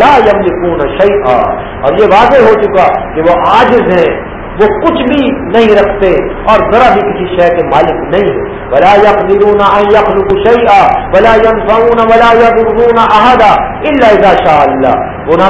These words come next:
تو قادر ہے کسی چیز کو پیدا کرنے پر، نہ نفع پہنچانے پر، نہ نقصان پہنچانے پر،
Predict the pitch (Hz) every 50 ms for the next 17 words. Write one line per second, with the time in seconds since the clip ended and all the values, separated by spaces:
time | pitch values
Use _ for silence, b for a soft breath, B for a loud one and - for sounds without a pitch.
0 | 190 208 202 202 190 202 214 220 214 220 220 214 214 208 208 196 - - 214 220
1 | 202 - - 196 - - 214 220 226 254 247 214 220 208 202 202 - - - -
2 | - - - - - 185 196 202 220 214 214 247 240 240 233 214 202 208 196 190
3 | 190 185 185 185 175 165 165 160 160 151 151 - - 170 170 170 156 151 139 -
4 | 151 147 147 139 131 - 135 123 -